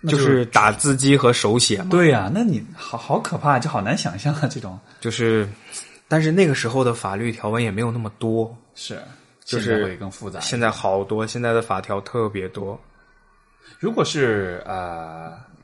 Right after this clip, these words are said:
Speaker 1: 诶，像你前面提到，就是说有很多小，呃，比如高中生啊什么，他们想要去做刑警什么的，我不知道会不会有这样一个，就是说，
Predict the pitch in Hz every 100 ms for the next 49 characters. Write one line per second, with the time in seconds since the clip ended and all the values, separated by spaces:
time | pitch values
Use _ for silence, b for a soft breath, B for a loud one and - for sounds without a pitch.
0 | _ 165 185 220 104 85 98 127 120 98
1 | 110 113 117 127 95 - - - 92 85
2 | 87 139 _ 85 - 101 101 95 101 95
3 | 95 101 120 127 92 - - 104 107 -
4 | 95 117 98 101 92 92 - B B B
5 | B B B _ _ 98 - 302 349 339
6 | 165 175 131 90 95 87 85 - 202 214
7 | 214